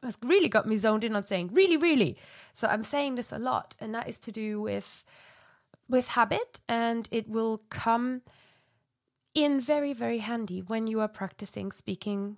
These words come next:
another language and you wanna make those switches because your mouth is just more comfortable, your brain has just got something ready to go, and the fir-, the more often you use it, the more comfortable you're going to be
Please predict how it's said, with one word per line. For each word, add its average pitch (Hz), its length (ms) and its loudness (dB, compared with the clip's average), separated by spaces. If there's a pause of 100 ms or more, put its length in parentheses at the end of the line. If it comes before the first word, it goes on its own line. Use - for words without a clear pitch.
(160)
another 302 320 0
language 262 560 -2
and 214 140 -4
you 214 80 -4
wanna 208 160 0
make 190 220 -2
those 180 140 -6
switches - 640 -8
because 202 400 -8
your 220 140 0
mouth 226 320 2
is - 60 -12
just - 200 -10
more 196 120 -6
comfortable, 247 520 0
your 220 140 -4
brain 202 260 0
has 190 140 -6
just - 200 -10
got 98 240 -4 (540)
something 214 680 -4 (100)
ready 262 300 4
to - 160 -6
go, 220 480 4 (340)
and 202 300 0
the 208 100 -4
fir-, 247 320 -2
the 220 120 -2
more 240 260 4
often 220 240 0
you 196 100 -2
use 214 260 -2
it, 311 200 -4
the 226 60 -2
more 202 420 0 (260)
comfortable 214 500 -2
you're 202 140 -4
going 190 200 -8
to 190 100 -16
be 180 280 -8